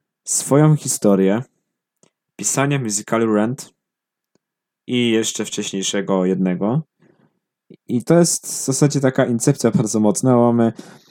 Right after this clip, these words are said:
autora musicalu, który w formie musicalu opowiada swoją historię pisania musicali.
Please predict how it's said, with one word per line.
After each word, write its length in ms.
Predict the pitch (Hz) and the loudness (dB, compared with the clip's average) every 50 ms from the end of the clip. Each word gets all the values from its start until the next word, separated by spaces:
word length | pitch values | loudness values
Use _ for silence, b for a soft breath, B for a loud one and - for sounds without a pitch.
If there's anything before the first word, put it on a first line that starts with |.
| B B | B B
autora 300 | - 117 110 143 156 165 | -2 0 2 4 4 4
musicalu, 520 | 160 147 - 131 127 - 120 113 113 123 127 | 4 2 2 -2 -2 0 0 2 2 2 0
który 420 | - - - 120 120 120 120 - - _ _ _ _ _ _ _ _ _ - | 0 0 2 4 4 4 4 2 -2 _ _ _ _ _ _ _ _ _ -16
w 60 | - | -6
formie 300 | - 139 160 170 175 156 | -2 0 2 4 4 2
musicalu 440 | 147 131 120 - 120 - 151 151 160 | 2 0 -2 -4 -4 -2 0 0 0
opowiada 460 | - 123 - - 117 131 135 139 139 | 0 -2 -4 -4 -2 -2 0 0 0
swoją 320 | 131 - - - 139 139 131 | -2 -2 -4 -4 -6 -6 -6
historię 440 | - - - - - 131 131 127 | -8 -10 -10 -8 -6 -6 -6 -6
pisania 360 | 127 - - - 123 123 120 117 | -8 -8 -8 -6 -6 -6 -8 -8
musicali. 560 | 117 107 107 107 - - 98 92 87 87 | -8 -8 -10 -8 -4 -4 -4 -4 -6 -10